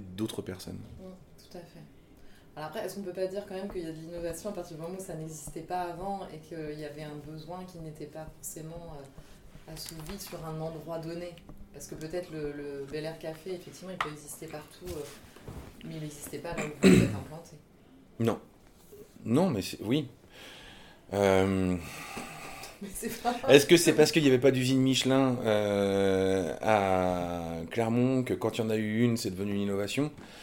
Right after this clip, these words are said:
Speaker 1: Non. On, répondre à un besoin, euh, à un instant T, pour moi, c'est juste, euh, le fondement de notre métier. C'est pas, enfin, je, je suis pas d'accord avec, enfin, je suis pas d'accord. Je suis pas sûr que ce soit l'innovation. Euh,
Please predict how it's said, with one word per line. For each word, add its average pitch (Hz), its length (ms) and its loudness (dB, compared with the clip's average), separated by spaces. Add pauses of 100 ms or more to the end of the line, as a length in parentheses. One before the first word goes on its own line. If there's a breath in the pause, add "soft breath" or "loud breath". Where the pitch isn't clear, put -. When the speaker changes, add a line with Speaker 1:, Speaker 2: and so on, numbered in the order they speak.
(320 loud breath)
Speaker 1:
Non. 127 320 2 (160)
On, 107 120 0 (180)
répondre 131 340 4
à 120 60 2
un 113 120 2
besoin, 107 600 0 (100)
euh, 80 420 -4 (680)
à - 60 -8
un 95 160 -4
instant 98 280 -4
T, 139 120 0
pour 98 160 -4
moi, 107 140 -2
c'est 98 180 -8
juste, 104 320 -8
euh, 101 180 -10 (640 loud breath)
le 90 100 -4
fondement 104 300 -2
de 104 60 -2
notre 98 160 -6
métier. 113 200 -4
C'est - 140 -8
pas, 107 160 -8 (300)
enfin, 98 220 -4
je, 95 220 -6
je - 60 -12
suis - 100 -6
pas 110 120 0
d'accord 104 280 -4
avec, 95 180 -6 (100)
enfin, - 180 -8
je 87 40 -14
suis - 100 -18
pas 87 60 -8
d'accord. 92 280 -12 (180)
Je - 60 -18
suis - 100 -16
pas 120 120 2
sûr 120 160 0
que - 40 -10
ce - 60 -12
soit 104 140 -6
l'innovation. 98 500 -4 (640 loud breath)
Euh, 85 720 -4